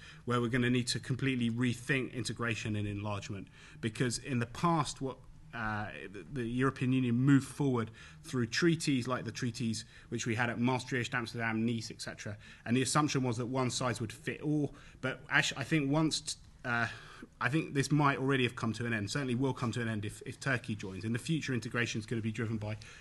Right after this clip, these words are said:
groups of countries coming together on particular issues and building new communities, whether it's around defence or the environment or other sorts of things. That will be done on the foundation of the existing eighty, ninety-five thousand pages that, that already exist. And, um,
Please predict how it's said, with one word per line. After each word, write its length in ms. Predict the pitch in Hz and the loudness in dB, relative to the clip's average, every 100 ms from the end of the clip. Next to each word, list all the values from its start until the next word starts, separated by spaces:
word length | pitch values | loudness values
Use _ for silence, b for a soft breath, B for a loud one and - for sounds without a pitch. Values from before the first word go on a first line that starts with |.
| B | B
groups 320 | - 147 143 - | 2 2 4 4
of 100 | - | 4
countries 540 | 131 127 - 107 107 B B - | 2 0 -4 -4 -6 B B -4
coming 260 | 135 123 | 0 2
together 400 | 117 110 120 117 | 0 0 4 4
on 100 | 117 104 | 2 -4
particular 540 | - 127 104 117 110 | -8 -8 -6 -4 -2
issues 420 | 110 - 110 104 - B - | -4 -4 -6 -6 -10 B -6
and 140 | 107 | 0
building 460 | 135 131 123 117 117 | 6 6 6 4 4
new 140 | 127 | 2
communities, 640 | 123 123 123 120 110 113 107 | 0 0 0 0 -2 -4 -2
whether 140 | 117 | -2
it's 140 | 104 117 | -4 -4
around 260 | 113 107 | -2 -2
defence 520 | 104 - 139 127 92 110 | -4 -4 -2 0 -2 -4
or 80 | |
the 100 | 107 | -4
environment 540 | 104 104 123 120 113 101 | -2 -2 0 0 0 -2
or 180 | 113 117 | -2 -2
other 240 | 117 107 | -2 -4
sorts 280 | 104 110 - | -6 -10 -12
of 80 | 107 | -12
things. 200 | 110 98 | -10 -6
That 140 | 131 | -6
will 80 | 123 | -4
be 100 | 117 | -2
done 180 | 117 120 | 0 0
on 100 | 117 | -2
the 60 | 107 | -4
foundation 720 | - 135 120 135 131 120 110 | -2 0 2 2 2 -2 -4
of 100 | 107 | -4
the 100 | 107 | -6
existing 480 | 104 113 - 107 | -6 -6 -6 -8
eighty, 400 | 104 104 127 104 107 | -6 -6 -8 -8 -6
ninety-five 500 | 110 107 107 110 101 | -6 -8 -8 -8 -8
thousand 300 | 104 101 104 | -6 -6 -6
pages 400 | 113 104 101 - | -4 -6 -6 -8
that, 120 | 104 B B B | -12 B B B
that 80 | 113 | -4
already 380 | 120 117 107 104 | 2 2 2 0
exist. 460 | 101 110 95 - B B B B B B | -2 -6 -8 -12 B B B B B B
And, 380 | 123 139 131 123 | 10 10 10 6
um, 380 | 127 123 131 | 6 6 4